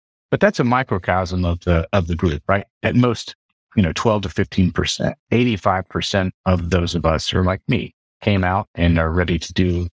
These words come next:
too good in the private sector. But what, what our thesis goes into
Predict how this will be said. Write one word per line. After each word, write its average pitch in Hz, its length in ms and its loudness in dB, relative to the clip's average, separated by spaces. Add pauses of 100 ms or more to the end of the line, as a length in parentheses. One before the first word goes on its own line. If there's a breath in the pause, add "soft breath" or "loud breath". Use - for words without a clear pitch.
(180)
too 104 140 4
good 87 240 0
in 87 80 2
the 78 60 -2
private 87 380 -4
sector. - 500 -2 (400)
But 131 380 0 (200)
what, 113 320 2
what 110 180 2
our 170 200 2
thesis 95 540 -4
goes 92 320 0
into 90 560 2